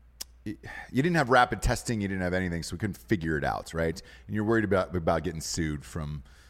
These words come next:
um, uh, crew members and things like that. Uh,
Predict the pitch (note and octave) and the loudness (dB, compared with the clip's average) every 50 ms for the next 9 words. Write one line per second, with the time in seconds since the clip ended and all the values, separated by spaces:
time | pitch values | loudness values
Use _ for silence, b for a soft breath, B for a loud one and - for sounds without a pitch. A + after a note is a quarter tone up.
0 | b b - D#2 D2+ D2 C#2+ C#2+ D2 - - - - - - - - - - D#2+ | b b -8 -6 -6 -6 -6 -8 -10 -12 -16 -18 -20 -20 -20 -20 -20 -12 -10 -8
1 | D2+ C#2+ D2 - - B2+ A#2 G#2 G2+ F#2 F2 F2 F2 E2+ E2 E2 D2+ C#2+ D#2+ D2+ | -8 -8 -6 -4 -2 0 0 2 0 0 0 0 0 0 -2 -2 -4 -6 -6 -8
2 | D2 - D#2+ D2+ D2 C2 C#2+ C#2+ C2+ - - C#2 A#1 G1+ - - - - D2+ D2+ | -6 -6 -6 -6 -6 -6 -6 -8 -8 -6 -6 -6 -6 -6 -8 -10 -10 -8 -6 -6
3 | D2 D2 | -4 -6